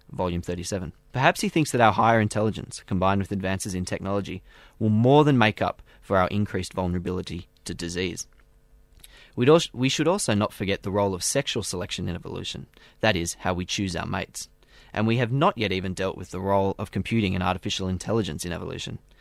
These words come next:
With our concepts of what we mean by free will and consciousness racing to keep up with developments in artificial intelligence, this is one area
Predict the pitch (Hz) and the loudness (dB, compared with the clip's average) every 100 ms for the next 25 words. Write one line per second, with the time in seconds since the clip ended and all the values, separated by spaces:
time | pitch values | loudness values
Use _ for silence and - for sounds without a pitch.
0 | - - - 107 131 151 - 139 143 185 | -20 -20 -12 0 6 6 6 2 2 -2
1 | - 95 95 - 101 95 95 90 - - | -4 -2 -2 0 2 2 2 0 -4 -2
2 | 107 101 104 101 92 98 107 - 101 - | 0 2 2 0 -2 -4 -4 -4 -4 -4
3 | - 104 120 120 110 - 104 - 92 101 | 0 0 2 0 0 0 -4 -2 -4 -4
4 | - 90 90 92 90 90 90 90 92 - | -6 -2 -2 -4 -4 -2 -2 -2 -6 -6
5 | 92 85 92 92 - - - - - _ | -6 -4 -6 -8 -10 -14 -16 -20 -20 _
6 | 127 165 139 117 123 - 90 85 82 | -2 0 4 6 6 4 0 -2 -4